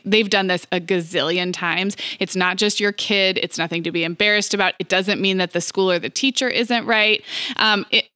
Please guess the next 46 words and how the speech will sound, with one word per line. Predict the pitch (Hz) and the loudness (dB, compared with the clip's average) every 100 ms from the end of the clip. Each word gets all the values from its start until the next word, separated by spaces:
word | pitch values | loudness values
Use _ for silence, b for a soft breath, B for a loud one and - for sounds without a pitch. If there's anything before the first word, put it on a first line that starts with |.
| 202 | 0
the | 214 | 2
tips | 208 311 302 | 2 2 0
that | 254 185 | 0 2
worked | 208 - | 0 0
for | 190 | 0
me | 190 | 0
were | 170 | 0
keeping | 170 208 190 175 156 | -2 0 0 0 0
goodbyes | 196 180 175 170 175 | 0 2 2 0 -2
very | 175 180 185 | 0 2 2
consistent | 180 175 165 - 202 - 294 320 - _ 196 | 0 -2 -2 -2 -4 -2 0 0 -2 _ -2
and | 196 | 0
very | 185 185 180 175 | 0 2 2 2
sh-, | - - - - - | 2 2 2 0 0
relatively | 208 226 233 226 247 214 | 2 4 4 2 2 4
short, | 190 - 170 104 85 | 2 2 2 0 0
not | 240 254 | 2 0
sneaking | - - 330 285 202 175 | 0 0 2 2 2 2
out, | 165 175 - B B 254 | 2 2 0 B B 0
but | 240 - | 2 4
not | 233 233 - | 4 4 4
lingering | 226 247 233 220 208 | 4 6 6 4 2
for | 208 | 0
ten | 196 - 202 196 | -2 0 0 2
minutes | 196 185 - | 2 0 -2
in | 180 | -2
the | 175 | -2
classroom | - 185 - 185 185 | 0 0 0 0 2
one | 220 | 2
day. | 208 185 180 | 4 2 2
And | 160 190 | 2 2
then | 185 | 2
the | 180 | 2
next | 180 180 - | 2 0 0
day | - 180 | 0 0
I'm | 170 180 | 0 0
late | 175 - | 0 0
for | 175 | -2
a | |
meeting | 175 175 170 | 0 0 0
at | 143 | 0
work | 170 170 | -2 0
and | 175 | -2
I've | 165 | 0
gotta, | 160 156 | 0 2
like, | 143 101 | 2 0